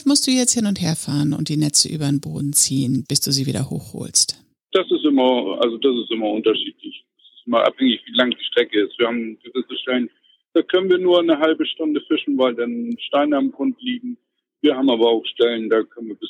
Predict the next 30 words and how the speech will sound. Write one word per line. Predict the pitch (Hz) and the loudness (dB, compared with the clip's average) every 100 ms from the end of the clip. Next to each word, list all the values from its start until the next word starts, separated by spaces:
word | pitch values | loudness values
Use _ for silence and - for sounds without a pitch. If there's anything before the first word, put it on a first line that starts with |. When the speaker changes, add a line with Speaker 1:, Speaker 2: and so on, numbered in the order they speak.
| - | -16
Speaker 2:
zu | - - - | -20 -14 -2
zwei, | 107 104 101 - _ _ - | 2 4 2 -2 _ _ -4
zwei | 107 | -2
Stunden | - - - - - | -2 -6 -6 -10 -18
Netz | 294 - - | -18 -16 -16
am | - _ | -16 _
Grund | _ _ | _ _
lassen. | - - _ _ _ | -12 -12 _ _ _
Speaker 1:
Und | 220 185 | 0 2
dann | 196 226 | 2 2
ist | 240 - | 0 0
die | |
große | 202 202 233 214 | 0 2 2 0
Überraschung, | 202 180 214 226 214 | 0 0 0 2 2
wenn | 214 | 2
du | |
das | 220 | 0
Netz | 208 202 202 | 0 0 0
hochholst, | 180 - 180 170 - | -2 0 0 0 0
was | 170 - | -2 -2
drin | 170 147 | -2 -2
ist, | 165 - | -2 -2
ne? | 185 202 | 0 0
Oder | 185 | 0
kriegst | 180 180 | 2 2
du | 165 | 0
vorher | - 156 160 | 0 0 0
was | 151 - | -2 -4
davon | 156 - | -4 -2
mit? | 131 - | -4 -4